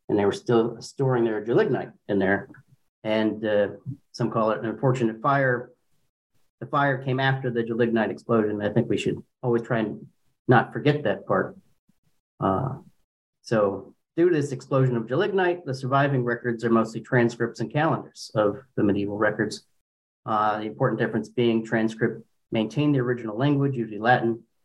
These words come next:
and, uh, but they might be in a different script, while a calendar is an abbreviated translation in modern type. So the majority of the transcripts of court records were made by the Record Commission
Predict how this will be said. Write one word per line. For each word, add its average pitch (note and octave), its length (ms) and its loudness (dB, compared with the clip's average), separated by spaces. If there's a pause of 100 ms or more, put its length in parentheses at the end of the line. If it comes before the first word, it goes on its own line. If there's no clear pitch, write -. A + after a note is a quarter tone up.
(720)
and, A#2+ 400 0
uh, G#2+ 300 0 (420)
but C3+ 80 -4
they B2+ 80 0
might D3+ 220 2
be D3+ 60 0
in C#3 40 2
a C3 80 0
different C3+ 320 -4
script, - 460 0 (320)
while A2 180 0
a G#2+ 60 -4
calendar E3+ 500 2
is C3 220 -2
an B2 80 -2
abbreviated B2+ 580 0
translation A2 640 -2
in G2+ 100 2
modern G2 300 -2
type. B2+ 340 2 (600)
So G#2 360 -2
the A#2 60 -4
majority D3+ 400 2
of A#2+ 100 0
the - 80 -10
transcripts C3+ 600 -2
of A#2 120 -8
court B2+ 240 2
records A2 480 0
were B2+ 100 -4
made A2 220 2
by G#2+ 100 0
the G2+ 100 -2
Record A2+ 340 2
Commission C3 680 -2